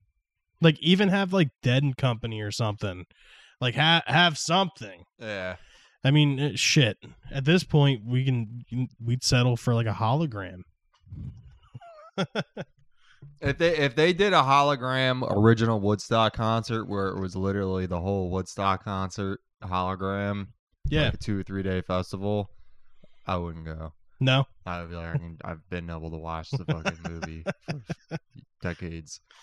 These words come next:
Speaker 2: <laughs>
Speaker 1: It's funny. <laughs> All right, we're gonna take this, we're gonna take this into our main topic. Um, you guys heard it before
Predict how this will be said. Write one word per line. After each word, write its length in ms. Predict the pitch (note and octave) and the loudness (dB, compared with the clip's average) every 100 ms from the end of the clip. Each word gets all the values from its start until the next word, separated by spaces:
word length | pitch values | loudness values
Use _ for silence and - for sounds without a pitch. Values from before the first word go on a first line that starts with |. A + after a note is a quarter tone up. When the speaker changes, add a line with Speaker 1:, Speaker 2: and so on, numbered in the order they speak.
| - | -4
Speaker 2:
<laughs> 20 | |
Speaker 1:
It's 380 | G#3 C#3+ - - | -2 -2 -6 -10
funny. 440 | - - C3 - - - - _ - - - - - | -10 -8 -6 -6 -4 -4 -4 _ -20 -20 -20 -20 -20
<laughs> 800 | _ - - - - _ - C3+ | _ -20 -20 -20 -20 _ -10 0
All 120 | C#3 | 0
right, 180 | A2+ - | 0 -2
we're 140 | C#3 | 0
gonna 140 | D#3 D3 | 2 0
take 340 | - C#3 C3+ | 2 -2 0
this, 480 | C3+ C3 - - - - - - - _ _ _ _ _ _ _ _ _ _ | -2 0 0 -4 -6 -12 -20 -20 -20 _ _ _ _ _ _ _ _ _ _
we're 80 | C3 | -2
gonna 120 | C3+ | 0
take 240 | A#2+ D3 C#3+ | 2 0 0
this 180 | D3 C#3 | -2 0
into 140 | B2 | 0
our 120 | A2+ | -2
main 280 | A2 A#2 A#2+ | -2 -2 -4
topic. 460 | - G#2+ G2 F2 - - - _ _ _ - _ _ _ _ - _ A2+ | -4 -6 -6 -10 -16 -20 -20 _ _ _ -20 _ _ _ _ -20 _ -2
Um, 500 | A#2+ A#2 A#2 A2+ G#2+ _ - - - - - _ - - - - | 0 2 2 0 -6 _ -20 -16 -6 -6 -6 _ -20 -20 -12 2
you 80 | |
guys 280 | C#3 C3+ B2 | 4 6 4
heard 160 | C#3+ D3 | 2 2
it 60 | |
before 540 | C3+ - F#3+ G3+ G3 | 0 2 4 6 4